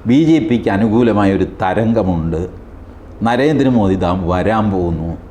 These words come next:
വേറെ ആരും വരാൻ പോകുന്നില്ല, ഇങ്ങനൊരു അന്തരീക്ഷം സൃഷ്ടിക്കുക.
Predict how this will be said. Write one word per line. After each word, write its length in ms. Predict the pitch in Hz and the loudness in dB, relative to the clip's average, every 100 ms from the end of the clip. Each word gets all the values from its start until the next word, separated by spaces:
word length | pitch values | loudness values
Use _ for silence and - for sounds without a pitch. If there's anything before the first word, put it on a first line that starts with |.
| - - - - - | -20 -20 -20 -14 -2
വേറെ 300 | 117 123 139 | 0 2 2
ആരും 400 | 107 117 117 117 | 2 0 0 2
വരാൻ 360 | 101 92 110 | 2 0 0
പോകുന്നില്ല, 400 | 92 92 85 85 | 0 0 0 0
ഇങ്ങനൊരു 500 | - 143 143 151 160 - | 0 0 2 4 2 2
അന്തരീക്ഷം 680 | 117 151 165 165 165 165 - - | 0 2 4 2 0 -6 -6 -6
സൃഷ്ടിക്കുക. 560 | 107 92 - 90 85 | -6 -4 -4 -4 -6